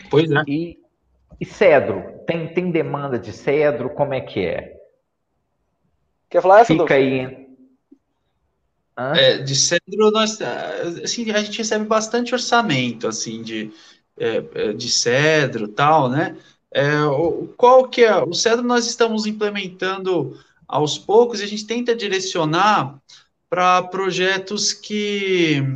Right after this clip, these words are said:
Speaker 1: assim, utilizem uma, que, alguém que queira uma cara mais moderna de timbre,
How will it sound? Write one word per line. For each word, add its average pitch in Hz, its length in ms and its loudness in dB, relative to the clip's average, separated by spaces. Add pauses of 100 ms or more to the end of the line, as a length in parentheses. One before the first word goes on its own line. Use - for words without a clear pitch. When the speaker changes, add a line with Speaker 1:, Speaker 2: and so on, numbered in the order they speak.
(500)
Speaker 1:
assim, - 280 -8
utilizem 185 960 -8 (540)
uma, 170 720 -2
que, 151 300 -10
alguém 185 260 -4
que - 160 -12
queira 233 160 4
uma 233 160 0
cara 240 240 2
mais 247 200 2
moderna 208 600 4
de 127 140 -6
timbre, 110 560 -6